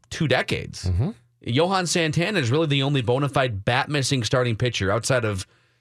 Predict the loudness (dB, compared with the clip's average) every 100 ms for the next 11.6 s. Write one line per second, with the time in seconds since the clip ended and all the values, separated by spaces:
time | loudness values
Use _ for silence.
0 | _ -2 0 2 2 0 0 0 0 0
1 | -2 0 -2 0 0 0 0 0 0 2
2 | 2 2 2 2 2 0 0 0 0 0
3 | 0 0 -2 -2 -2 -2 0 0 2 2
4 | 2 2 0 0 -2 -8 _ -2 0 2
5 | 0 0 -4 -12 _ _ _ _ _ _
6 | _ _ _ 2 2 2 2 2 0 0
7 | 2 2 2 -2 _ _ _ _ _ _
8 | 0 2 2 2 2 2 2 0 0 -2
9 | -2 -2 0 0 0 -6 -10 _ _ -4
10 | -2 0 0 0 0 -2 -4 _ _ -2
11 | 0 0 0 0 -2